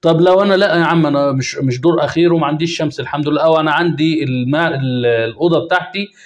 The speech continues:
معزولة حراري، إحنا عاي-، عايشين في برج مثلًا، البرج ده وهو بيتبنى عملوا حسابهم فعزلوه، عملوا له عملية عزل حراري، فالحوائط دايمًا يعني، آه،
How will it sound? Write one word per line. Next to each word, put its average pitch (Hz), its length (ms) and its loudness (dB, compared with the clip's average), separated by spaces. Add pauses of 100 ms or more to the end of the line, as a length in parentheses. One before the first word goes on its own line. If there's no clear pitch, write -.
(200)
معزولة 147 440 2
حراري، 117 500 0
إحنا 131 160 -10
عاي-، 131 180 -2
عايشين 123 360 -2
في 165 120 -4
برج 151 280 0
مثلًا، 170 280 -2
البرج 151 340 -2
ده 170 320 0
وهو 147 260 0
بيتبنى 143 340 -2
عملوا 156 260 -2
حسابهم 185 420 -4 (380)
فعزلوه، 151 760 0
عملوا 143 280 2
له 165 60 2
عملية 147 280 0
عزل 143 320 -2
حراري، 180 420 0
فالحوائط 156 460 -2
دايمًا 151 480 0
يعني، 143 520 -2
آه، 120 300 0